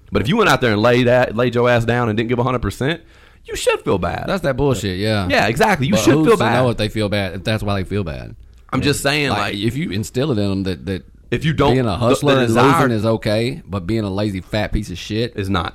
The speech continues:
Speaker 2: and losing is not okay,
Speaker 1: Exactly.
Speaker 2: then yeah, I can understand that that kid knows, "Hey, I gave it my all, but we lost." You know what I'm
Speaker 1: Right.
Speaker 2: saying? I'm
Speaker 1: Okay.
Speaker 2: content.
Speaker 1: I'm cool with that.
Speaker 2: Right.
Speaker 1: Uh, 'cause here's the
Speaker 2: It
Speaker 1: thing.
Speaker 2: sucks to
Speaker 1: Failure is not
Speaker 2: lose.
Speaker 1: the end of the world.
Speaker 2: Nah.
Speaker 1: Failure is not the end of the world.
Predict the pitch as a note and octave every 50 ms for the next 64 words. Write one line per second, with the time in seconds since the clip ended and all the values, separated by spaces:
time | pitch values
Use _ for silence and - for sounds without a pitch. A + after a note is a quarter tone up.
0 | - - G2 G#2 G#2+ A2+ A#2+ A#2+ G#2+ A#2 G#2 F#2 F2+ E2 F#2 F#2+ G2 G2+ G2+ G#2+
1 | G#2 F#2+ G2 G#2 A2 B2 C#3 G2 G2 F#2 C#3 E3 - F#3 F#3 D#3 B2+ D3 - -
2 | - F3+ D#3+ D#3 - - F3+ - G#3+ D3 G#2 E2+ G#2 G2+ F2 - C3 C3+ A2+ F2+
3 | G#2 A2+ C#3+ D#3+ C3+ A2+ A2+ A2+ A2 G2+ - - C#3 C3+ C#3+ C#3 C#3 C#3 C3+ B2+
4 | A#2+ A#2 C#3+ D#3 D3+ - A#2+ G#2 G2+ G#2 G2+ G#2+ G2+ G#2 G#2+ G2+ F2 - - -
5 | G#2+ A2 A2 A2+ - - A#2+ A#2+ A2+ A2 B2+ D3 F3+ D#3+ A#2 - C3 A#2+ A#2+ -
6 | - C3+ D3+ C#3+ G#2 F#2 F2+ F2 - - - G#2+ G#2+ A2+ G#2+ G2 E2 - - -
7 | - - A2+ - C#3+ - - C3+ C3 D#3+ F3+ C#3+ C#3 E3+ D3+ B2+ - F#3+ F3 G3
8 | A#3+ A3+ F#3 D3 D3 D#3+ D3+ C#3 D3+ E3 - - A#2 A#2 G#2+ F#2+ F#2 F2+ G2 G2
9 | F2+ F2 D2+ - - - C4+ - A#2 G2+ F#2 E2+ - - C4+ C#4 D3 A2 G2 F#2
10 | F2+ F2 F2 F2 G2+ G#2+ G#2 -